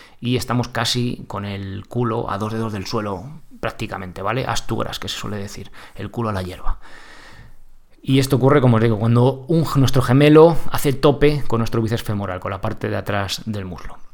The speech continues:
Y ahora toca, pues, simplemente deshacer el movimiento. Deshacemos el movimiento y volvemos a flexionar, a, perdón, a estirar esa pierna. En ningún momento levantaremos el talón de la pierna de trabajo, eh, del suelo, pero sí levantaremos la punta del pie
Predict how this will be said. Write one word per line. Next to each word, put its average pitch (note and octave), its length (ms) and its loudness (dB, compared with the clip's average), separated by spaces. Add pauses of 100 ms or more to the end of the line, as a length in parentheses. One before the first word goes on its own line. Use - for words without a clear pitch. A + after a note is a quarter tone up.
(160)
Y - 60 0
ahora A#2+ 180 4
toca, B2+ 260 0
pues, B2+ 120 -2
simplemente A2+ 380 0
deshacer G2+ 340 -6
el G2 60 -6
movimiento. F#2+ 400 -10
Deshacemos G2 320 -12
el G#2 60 -8
movimiento A#2+ 500 -6
y A2+ 100 -6
volvemos G2+ 280 -6
a G2+ 80 -8
flexionar, G#2 680 -8
a, A#2 100 -6
perdón, A2 300 -2
a G#2 40 0
estirar G#2+ 420 -4
esa G#2+ 220 -6
pierna. F#2 280 -12 (600)
En C#3 120 2
ningún D3 200 6
momento E3+ 300 4
levantaremos D3+ 540 4
el D3+ 180 4
talón D3 300 6
de C3 80 6
la B2+ 120 8
pierna C#3 260 4
de B2+ 100 6
trabajo, A2+ 920 2 (400)
eh, A#2 360 0 (100)
del A#2+ 200 2
suelo, D#3 440 2 (500)
pero C3 160 2
sí C3 120 2
levantaremos C3+ 800 0
la B2+ 280 -2
punta C3 340 0
del A2 180 0
pie A#2 380 -2